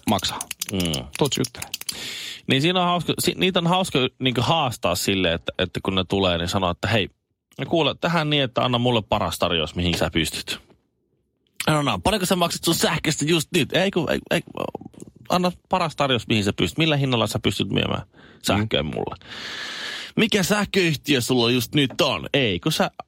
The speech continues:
Speaker 2: sä kerrot nyt mulle sun parhaan tarjouksen, millä hinnalla sä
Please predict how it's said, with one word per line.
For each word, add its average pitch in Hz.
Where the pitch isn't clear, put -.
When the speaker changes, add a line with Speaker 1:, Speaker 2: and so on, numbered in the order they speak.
Speaker 2:
sä 190
kerrot 185
nyt 156
mulle 131
sun 92
parhaan 160
tarjouksen, 120
millä 120
hinnalla 98
sä 92